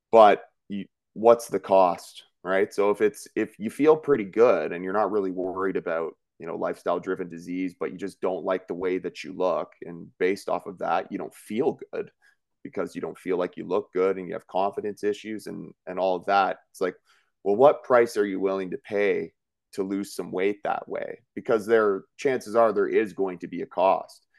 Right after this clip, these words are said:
And if the cost ends up being disease or problems <laughs> that,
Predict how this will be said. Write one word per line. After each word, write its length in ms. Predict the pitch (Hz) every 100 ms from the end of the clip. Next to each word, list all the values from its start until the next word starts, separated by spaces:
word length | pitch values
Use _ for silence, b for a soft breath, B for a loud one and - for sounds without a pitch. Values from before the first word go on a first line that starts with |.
| b -
And 120 | 110
if 100 | 113
the 80 | 107
cost 380 | - 131 135 -
ends 260 | 117 110
up 200 | 95 90
being 380 | 101 107 87 82 _ _ _ _ -
disease 840 | 117 92 120 131 82 - - - _ _ _ _ _ _ -
or 120 | 95
problems 800 | - 113 131 - 76 - - - -
<laughs> 120 | _
that, 200 | - 90